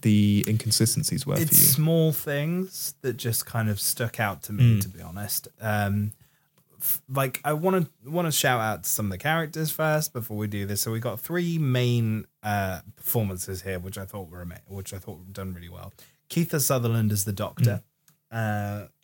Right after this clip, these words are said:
Speaker 2: is
Speaker 1: Yeah.
Speaker 2: Doctor Daniel Schreiber. Uh, he's great. I really enjoyed, I really enjoyed his performance. I thought he was good.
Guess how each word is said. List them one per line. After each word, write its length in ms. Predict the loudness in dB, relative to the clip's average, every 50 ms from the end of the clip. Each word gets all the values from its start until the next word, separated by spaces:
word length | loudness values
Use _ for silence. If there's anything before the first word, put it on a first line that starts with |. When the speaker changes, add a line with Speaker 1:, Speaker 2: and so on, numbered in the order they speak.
| _ _ _ -6
Speaker 2:
is 400 | -2 2 2 4 4 2 2 2
Speaker 1:
Yeah. 180 | 2 2 2
Speaker 2:
Doctor 280 | 2 2 2 0 0 0
Daniel 300 | -2 -2 0 0 0 -2
Schreiber. 580 | -2 -4 -6 -4 -4 -2 -2 -2 -2 -4 -4 -6 _ _ _ _ -20 -20 _ _ _
Uh, 460 | -2 0 2 4 4 4 2 0 -2
he's 800 | -4 -8 -12 -10 -4 -2 0 2 2 2 2 2 2 2 0 -2 -6 _ -14 -10
great. 500 | -6 -4 -2 -2 0 -2 -2 -4 -6 _ _ _ -10
I 80 | -6
really 260 | -6 -4 -2 -2 -2 -2
enjoyed, 440 | -2 -4 -4 -6 -6 -6 -8 -8 -12 -12
I 60 | -10
really 240 | -8 -6 -6 -4 -6
enjoyed 280 | -6 -8 -10 -12 -14 _
his 100 | _ -20
performance. 460 | _ -20 -16 -12 -12 -12 -12 -12 -14
I 20 | -16
thought 180 | -16 -18 -20 -20
he 40 |
was 100 | -20 -20
good. 300 | -20 _ -10 -8 -8 -10